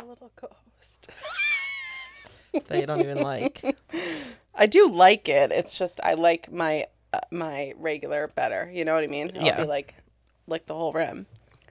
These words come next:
Speaker 1: Um, what were we talking about before?
Speaker 2: Peppers. <laughs>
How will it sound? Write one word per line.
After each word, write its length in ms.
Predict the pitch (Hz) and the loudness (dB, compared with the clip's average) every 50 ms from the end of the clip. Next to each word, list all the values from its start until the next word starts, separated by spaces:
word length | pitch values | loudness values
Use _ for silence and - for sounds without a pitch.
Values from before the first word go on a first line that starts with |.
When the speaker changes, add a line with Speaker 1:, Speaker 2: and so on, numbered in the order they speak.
| _ _ _ _ _ _ - - | _ _ _ _ _ _ -6 -2
Speaker 1:
Um, 500 | 190 185 175 165 151 139 135 143 175 180 - _ - | 0 2 2 2 2 0 -2 -6 -8 -12 -16 _ -8
what 100 | 175 185 | -6 -6
were 60 | 208 | -4
we 60 | 233 | -6
talking 180 | 233 240 240 247 | -8 -10 -10 -10
about 100 | 247 233 | -12 -12
before? 220 | 240 - 254 262 - _ _ - _ _ _ _ _ _ _ _ _ _ _ _ _ _ _ _ _ _ _ _ _ _ - - - - - _ | -10 -10 -12 -12 -14 _ _ -20 _ _ _ _ _ _ _ _ _ _ _ _ _ _ _ _ _ _ _ _ _ _ -18 -18 -18 -18 -20 _
Speaker 2:
Peppers. 720 | - - - - - - - 202 208 202 - - - - - | -16 -16 -16 -16 -6 -2 -2 -2 -2 -2 -6 -10 -12 -14 -14
<laughs> 60 | - | -16